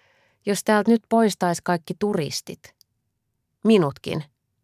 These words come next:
niin siis ketähän tänne jäisi jäljelle? Ketä täällä enää asuu, paitsi jotain ihan ökyrikkaita ihmisiä?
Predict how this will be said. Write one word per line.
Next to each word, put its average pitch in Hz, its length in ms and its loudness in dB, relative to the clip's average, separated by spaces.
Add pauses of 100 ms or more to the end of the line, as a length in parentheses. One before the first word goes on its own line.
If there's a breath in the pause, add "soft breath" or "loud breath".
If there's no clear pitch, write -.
(160)
niin 190 280 0
siis 202 420 -2
ketähän 262 380 0
tänne 214 260 2
jäisi 208 380 -2
jäljelle? 160 640 -2 (840)
Ketä 233 280 2
täällä 185 360 2
enää 185 320 2
asuu, 156 580 -2 (600)
paitsi 180 480 0 (160)
jotain 175 360 0
ihan 175 260 2
ökyrikkaita 139 800 -2
ihmisiä? 151 480 -8